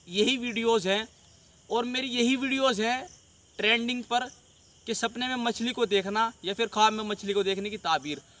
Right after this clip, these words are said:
और मैं बार बार कोशिश करता हूँ कि आप लोगों को अच्छी तरह समझा सकूँ, लेकिन फिर भी समझ में नहीं आता। कुछ लोग ऐसे होते हैं जिनकी मानसिक, मानसिकता कमज़ोर होती है, उनकी समझ में नहीं आ पाता कि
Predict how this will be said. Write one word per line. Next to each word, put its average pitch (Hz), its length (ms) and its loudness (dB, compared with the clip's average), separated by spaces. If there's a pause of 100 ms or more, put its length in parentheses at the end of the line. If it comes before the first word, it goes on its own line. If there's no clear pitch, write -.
(140)
और 285 180 6
मैं 302 180 -6 (160)
बार 247 220 8
बार 320 240 8
कोशिश 269 340 0
करता 262 320 -2
हूँ 277 120 -6
कि 277 80 2
आप 262 220 10
लोगों 262 180 0
को 254 100 -4
अच्छी 254 240 -2
तरह 262 180 4
समझा 208 400 4
सकूँ, 214 320 -4 (320)
लेकिन 277 320 -2
फिर 285 240 -2
भी 294 120 0
समझ 262 280 2
में 302 180 0
नहीं 294 120 2
आता। 226 280 6 (640)
कुछ 285 220 -2
लोग 262 260 0
ऐसे 269 240 6
होते 240 300 0
हैं 247 180 0
जिनकी 254 320 -8
मानसिक, 233 600 2 (440)
मानसिकता 233 560 2
कमज़ोर 247 400 -2
होती 214 260 0
है, 247 140 -2 (600)
उनकी 254 320 -2
समझ 302 260 2
में 320 160 -2
नहीं 269 200 4
आ 226 120 8
पाता 240 360 2 (760)
कि 262 100 -4